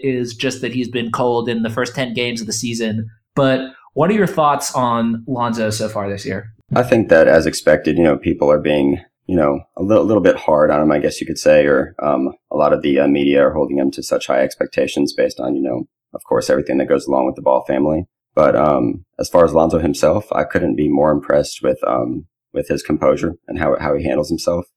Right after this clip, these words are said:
Speaker 2: Um, he doesn't ever seem to get into any of the, uh, I guess, if you will, the extracurricular type,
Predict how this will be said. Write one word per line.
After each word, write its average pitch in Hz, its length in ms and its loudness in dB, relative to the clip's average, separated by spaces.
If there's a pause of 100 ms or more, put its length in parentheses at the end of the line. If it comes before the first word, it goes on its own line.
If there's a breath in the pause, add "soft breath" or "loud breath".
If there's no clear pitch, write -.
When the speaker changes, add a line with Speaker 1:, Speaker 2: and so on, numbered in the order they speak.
(140)
Speaker 2:
Um, 69 280 -2
he 78 100 -2
doesn't 73 300 0
ever - 200 -2
seem 73 320 -2
to 73 120 -6
get 71 220 -2
into 67 380 -2
any 71 220 -2
of 71 200 -4
the, 67 200 0
uh, 67 240 -6 (360)
I - 80 0
guess, - 560 0
if - 200 -4
you 73 80 4
will, 73 220 6
the - 80 2
extracurricular 76 1000 0
type, 85 240 2